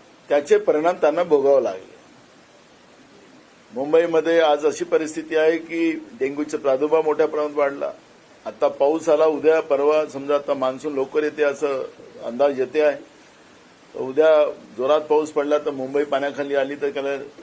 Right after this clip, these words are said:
काही नाविन्य होणार नाहीये, ते, ते होणारच आहे. जिथं तिथं भ्रष्टाचार. आता भ्रष्टाचाराचं सिरीज आम्ही या सरकारचं उघडणार आहे. आमच्याजवळ सगळे पेपर आहेत, अपडेट आहे, माहितीच्या अधिकारात जोडलेली कागदं आहेत.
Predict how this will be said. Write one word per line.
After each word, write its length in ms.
काही 200
नाविन्य 380
होणार 340
नाहीये, 340
ते, 60
ते 160
होणारच 520
आहे. 340
जिथं 320
तिथं 280
भ्रष्टाचार. 720
आता 200
भ्रष्टाचाराचं 680
सिरीज 380
आम्ही 200
या 120
सरकारचं 460
उघडणार 380
आहे. 60
आमच्याजवळ 320
सगळे 260
पेपर 400
आहेत, 180
अपडेट 420
आहे, 140
माहितीच्या 440
अधिकारात 380
जोडलेली 380
कागदं 420
आहेत. 180